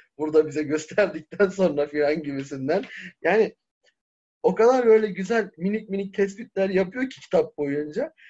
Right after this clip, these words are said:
Hakikaten okurken kahkaha attığınız kısımlar olacaktır.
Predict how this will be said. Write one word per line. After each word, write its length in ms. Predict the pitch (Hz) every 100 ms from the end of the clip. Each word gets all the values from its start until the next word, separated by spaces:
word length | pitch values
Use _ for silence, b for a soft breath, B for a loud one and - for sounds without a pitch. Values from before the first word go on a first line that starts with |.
| B B _ _ _
Hakikaten 640 | 175 175 220 220 214 220
okurken 580 | - 196 220 202 208 202
kahkaha 520 | - 165 165 175 196
attığınız 520 | 190 - - 165 180 180
kısımlar 540 | 147 139 143 143 143 143
olacaktır. 680 | 117 110 107 95 _ _